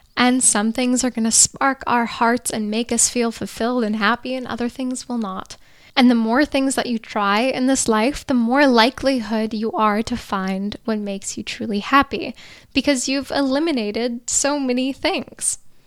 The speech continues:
So pay attention to your inner being. Of course, you will have lazy days, you'll have days that you just don't want to. That's normal.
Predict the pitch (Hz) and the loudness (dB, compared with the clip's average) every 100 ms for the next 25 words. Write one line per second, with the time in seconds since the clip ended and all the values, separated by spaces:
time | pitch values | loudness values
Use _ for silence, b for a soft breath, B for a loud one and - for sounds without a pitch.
0 | b b b b - 277 - 277 311 - | b b b b 0 2 6 6 6 4
1 | 247 - 240 233 233 - 220 208 202 196 | 0 0 0 0 -2 -4 -4 -2 -2 -2
2 | 190 208 - 190 190 196 214 - _ _ | -2 -6 -6 -4 -4 -4 -8 -12 _ _
3 | - - 214 - 294 240 226 - - 240 | -20 -8 -8 -2 2 4 4 0 0 -2
4 | 233 233 226 - 247 254 247 247 240 240 | 2 4 2 0 -4 -4 -4 0 2 2
5 | 240 240 - 220 196 220 226 226 262 240 | 0 -2 -2 -4 -2 0 2 0 -4 -4
6 | 277 - 294 269 220 208 - 208 226 - | -2 4 4 4 -2 -2 -2 -2 -2 -6
7 | - 294 - 233 208 208 226 | -8 -6 -4 -4 -4 -6 -8